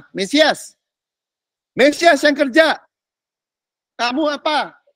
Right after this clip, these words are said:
Eh, nerima aja. Gitu loh, tau nggak? Ngerti nggak? Itu jalannya Mesias. Ngerti nggak?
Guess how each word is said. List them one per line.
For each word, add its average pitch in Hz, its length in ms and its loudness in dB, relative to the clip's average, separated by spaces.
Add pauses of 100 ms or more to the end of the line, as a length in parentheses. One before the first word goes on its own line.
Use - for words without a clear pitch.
(440)
Eh, 135 400 -8
nerima 135 520 -10
aja. 113 320 -14
Gitu 208 180 -10
loh, 190 220 -2
tau 311 160 2
nggak? 175 180 -4 (840)
Ngerti 262 280 -8
nggak? - 140 -10 (140)
Itu 277 140 -12
jalannya 233 300 -8
Mesias. 226 640 -8 (800)
Ngerti 220 240 -4
nggak? - 140 -8